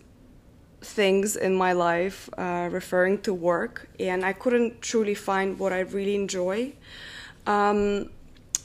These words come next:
I, last year, I quit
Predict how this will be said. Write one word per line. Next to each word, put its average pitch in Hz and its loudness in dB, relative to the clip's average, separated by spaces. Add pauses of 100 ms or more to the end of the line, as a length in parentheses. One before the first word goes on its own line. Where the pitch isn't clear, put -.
(320)
I, 247 4 (160)
last 214 0
year, 185 2
I 185 -2
quit 190 -4